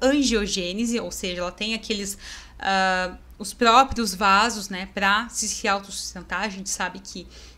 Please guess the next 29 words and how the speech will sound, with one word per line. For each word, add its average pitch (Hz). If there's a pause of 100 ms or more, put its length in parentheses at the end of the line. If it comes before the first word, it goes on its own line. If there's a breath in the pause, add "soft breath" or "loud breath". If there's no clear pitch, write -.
(100 loud breath)
essas 202
células, 233
né, 190
é, 185
transformadas, 185
elas 185 (300 loud breath)
precisam 277
de 226
muito 294
mais 262
nutrientes 214
do 185
que -
uma 196
célula 185
normal. 170 (280 loud breath)
Então, 214
a -
gente 196
vai 190
ver 185 (760)
aí 185
todo 226
o 220
nosso 190
metabolismo 180
sofrendo 185
com 185
isso. 165